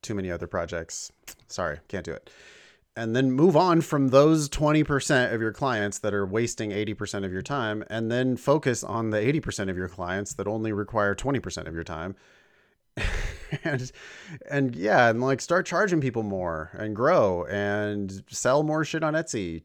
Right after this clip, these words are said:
raise your prices, sell more volume, hire some people to help you.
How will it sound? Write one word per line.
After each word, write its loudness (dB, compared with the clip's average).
raise 0
your -6
prices, -6
sell -2
more 0
volume, 0
hire 2
some -4
people -4
to 2
help -4
you. -4